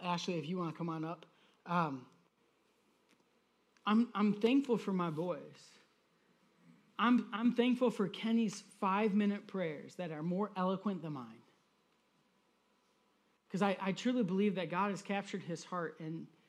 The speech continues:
he has this tenderness about him. Just this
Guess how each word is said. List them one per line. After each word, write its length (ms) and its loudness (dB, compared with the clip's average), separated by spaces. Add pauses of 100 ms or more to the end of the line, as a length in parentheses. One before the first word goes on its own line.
(520)
he 200 0
has 140 0
this 280 -4
tenderness 640 2
about 160 -12 (140)
him. 180 -20 (1300)
Just 240 -4
this 220 0